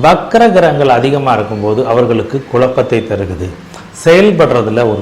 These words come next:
குழப்பம் உண்டு, திட்டமிடுதல்ல குழப்பம் உண்டு. அதே மாதிரி பார்த்தீங்கன்னா, நண்பர்களால ஏமாற்றம் உண்டு, வேறு நபர்களால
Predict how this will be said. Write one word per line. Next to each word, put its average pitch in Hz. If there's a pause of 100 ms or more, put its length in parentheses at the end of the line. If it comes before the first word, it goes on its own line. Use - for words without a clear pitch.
குழப்பம் 104
உண்டு, 95
திட்டமிடுதல்ல 131
குழப்பம் 104
உண்டு. 92 (840)
அதே 185
மாதிரி 127
பார்த்தீங்கன்னா, 107 (120)
நண்பர்களால 139
ஏமாற்றம் 113
உண்டு, 95 (540)
வேறு 190
நபர்களால 123